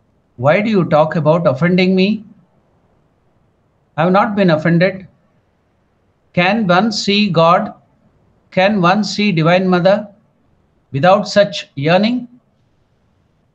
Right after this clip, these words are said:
If you didn't have that yearning, if you didn't have that, use that anger. See, at some places Ramakrishna is permitted.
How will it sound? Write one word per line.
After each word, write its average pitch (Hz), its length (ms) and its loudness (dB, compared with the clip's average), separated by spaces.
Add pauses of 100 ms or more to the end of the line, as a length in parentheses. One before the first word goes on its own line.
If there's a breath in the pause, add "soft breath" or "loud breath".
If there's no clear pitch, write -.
If 139 180 -8
you 156 260 -4 (200)
didn't 208 240 -2
have 196 260 2
that 190 200 0
yearning, 160 600 0 (1040)
if 131 100 -6
you 165 100 2
didn't 196 260 0
have 180 260 2
that, 180 320 -2 (480)
use 180 320 2
that 185 260 -2
anger. 175 420 -2 (1300)
See, 170 180 0
at 160 140 -2
some 202 280 -2
places 190 460 -2
Ramakrishna 175 600 0
is 160 120 0
permitted. 175 580 -2